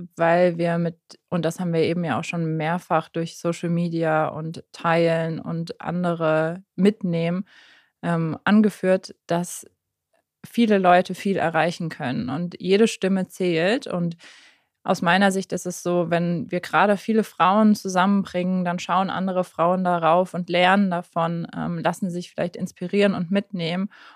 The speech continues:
Und wenn diese Frauen dann auch wieder ihre Reichweite auf Social Media nutzen, äh, unsere Werte und die Messages, die wir da ver-, verbreiten wollen, weiterteilen, dann hat, kann das einen großen Impact haben und das hoffen wir ja auch.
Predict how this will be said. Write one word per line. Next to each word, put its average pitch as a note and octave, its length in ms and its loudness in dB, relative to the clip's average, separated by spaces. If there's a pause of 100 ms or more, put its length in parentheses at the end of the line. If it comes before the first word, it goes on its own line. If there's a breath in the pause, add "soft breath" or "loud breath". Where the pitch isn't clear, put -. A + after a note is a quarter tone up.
Und F3 160 -4
wenn F3 300 -2 (500)
diese G3 200 2
Frauen F#3 340 6
dann F3 140 0
auch E3+ 160 -4
wieder F#3 260 2
ihre F3 520 0
Reichweite F3 520 0
auf F#3 100 -2
Social F#3+ 300 -4
Media F3+ 320 0
nutzen, E3 540 -6
äh, - 260 -10 (140)
unsere F#3 400 0
Werte E3+ 580 2
und E3+ 320 -6 (180)
die F3+ 280 -6
Messages, E3+ 600 -4
die F3 140 -8
wir D#3 80 0
da D3+ 160 2
ver-, E3+ 260 -6
verbreiten E3+ 600 -2
wollen, E3 260 0
weiterteilen, E3+ 880 0 (320 soft breath)
dann E3+ 200 -4
hat, F3+ 160 -4
kann G#3 200 6
das G#3+ 160 8
einen F3 200 -2
großen F3+ 340 -2
Impact F3+ 460 -4
haben E3 280 2
und D#3 140 -6
das - 180 -12
hoffen E3+ 240 -6
wir D3+ 100 -8
ja - 160 -4
auch. - 200 -8